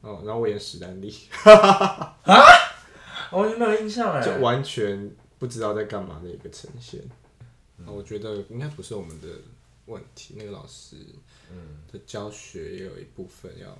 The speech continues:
Speaker 1: 改善，
Speaker 2: 有可能。
Speaker 1: 改善。嗯。
Speaker 2: 那，那你会吗？就比如说，因为像我就是会，有时候会考量嘛，或想到就是金-，金钱这块。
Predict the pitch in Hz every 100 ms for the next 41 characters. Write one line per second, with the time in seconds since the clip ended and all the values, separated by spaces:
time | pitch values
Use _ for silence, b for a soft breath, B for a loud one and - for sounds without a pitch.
0 | - - - - - - - - - -
1 | 90 87 - 80 - 123 - _ - B
2 | B B B B - 202 202 175 101 85
3 | 82 131 113 92 85 82 82 120 117 87
4 | 82 90 92 92 92 135 151 156 104 95
5 | 107 104 104 95 92 - 117 98 87 -
6 | _ _ - _ - 104 95 110 113 123
7 | 131 120 107 95 90 85 78 - _ _
8 | _ _ _ _ _ _ _ _ - -
9 | - - 87 80 80 82 90 117 - -
10 | 78 90 98 98 95 87 - b b b
11 | b _ _ - - 101 98 101 - -
12 | - 107 101 - 76 76 78 90 -